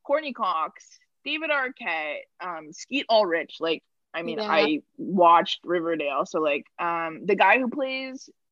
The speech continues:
Speaker 1: Shaggy in, like, the new
Speaker 2: Yeah,
Speaker 1: but
Speaker 2: he's so
Speaker 1: oldish
Speaker 2: good in it.
Speaker 1: Scooby-Doo's. You know what I mean?
Speaker 2: Mm-hmm.
Speaker 1: And then in the second one, like, fucking, um, oh my God, uh, Joshua Jackson, like, Pacey Witter shows up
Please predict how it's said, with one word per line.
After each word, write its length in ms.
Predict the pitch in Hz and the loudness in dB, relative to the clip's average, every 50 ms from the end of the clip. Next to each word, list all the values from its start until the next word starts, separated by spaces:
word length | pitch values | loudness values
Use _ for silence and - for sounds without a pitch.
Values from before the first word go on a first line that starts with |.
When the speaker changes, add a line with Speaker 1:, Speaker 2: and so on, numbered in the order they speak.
| _ - | _ -10
Speaker 1:
Shaggy 800 | - - - 311 311 294 269 254 220 202 185 180 180 151 117 127 | -6 2 4 6 6 6 6 2 -2 -6 -6 -6 -8 -8 -8 -12
in, 120 | 185 190 | -14 -12
like, 160 | 185 185 202 - _ | -12 -12 -12 -12 _
the 140 | 196 202 202 | -6 -6 -4
new 460 | 202 185 196 208 202 208 214 226 226 | -4 -4 -6 -4 -2 -2 -2 0 2
Speaker 2:
Yeah, 320 | 226 226 214 208 220 226 202 - | 2 4 6 6 6 6 4 4
Speaker 1:
but 0 | |
Speaker 2:
he's 180 | - 220 220 226 220 | 4 2 2 4 4
so 220 | 233 226 240 240 | 4 6 8 8
Speaker 1:
oldish 120 | 240 247 | 6 8
Speaker 2:
good 200 | - 226 226 220 | 8 8 8 10
in 160 | 226 226 220 220 | 8 8 8 8
it. 160 | 208 208 202 | 6 6 6
Speaker 1:
Scooby-Doo's. 500 | 302 311 262 202 185 180 180 208 - _ _ _ - - - - - _ - | 4 4 4 4 4 2 0 -2 -6 _ _ _ -20 -20 -20 -20 -20 _ -6
You 140 | - 277 277 | -2 0 4
know 60 | 294 | 4
what 80 | 302 302 | 6 6
I 80 | 285 254 | 6 4
mean? 220 | 226 220 233 294 | 4 2 -2 0
Speaker 2:
Mm-hmm. 80 | 339 392 | 2 2
Speaker 1:
And 100 | 226 254 | 2 2
then 100 | 262 254 262 | 2 0 -2
in 180 | 254 247 240 | -2 -2 -2
the 220 | 233 233 226 220 220 | -4 -4 -4 -4 -6
second 500 | - - - 277 339 - 453 427 240 196 | -6 -2 0 0 0 2 0 -4 -2 -2
one, 300 | 196 190 202 233 254 254 | -2 0 0 0 -2 -4
like, 260 | 226 202 190 190 226 | -4 -4 -4 -4 -6
fucking, 440 | - 220 214 220 220 214 208 196 190 165 | -8 -10 -8 -8 -8 -8 -8 -8 -8 -6
um, 580 | 180 185 180 180 180 175 165 165 165 170 196 - _ _ _ _ _ _ - _ _ _ _ _ _ - | -4 -2 -2 -2 -2 -4 -4 -6 -10 -20 -20 -20 _ _ _ _ _ _ -20 _ _ _ _ _ _ -8
oh 60 | 117 170 | -8 -4
my 100 | 160 151 | -2 -2
God, 140 | 147 143 139 107 - - | -2 -2 -2 -6 -2 4
uh, 160 | 196 196 185 | 4 6 6
Joshua 320 | 196 214 214 - 285 233 226 | 8 6 4 6 4 2 2
Jackson, 420 | 254 240 220 262 - - 180 170 | 2 2 0 0 -4 -8 -12 -10
like, 180 | 170 170 190 - | -10 -10 -10 -6
Pacey 280 | - 208 220 - 240 | -6 -6 -4 -4 -6
Witter 340 | 226 220 277 262 254 190 180 | -4 -2 0 0 2 0 0
shows 320 | - - 170 160 160 175 | -2 -2 0 0 0 0
up 60 | 170 | 0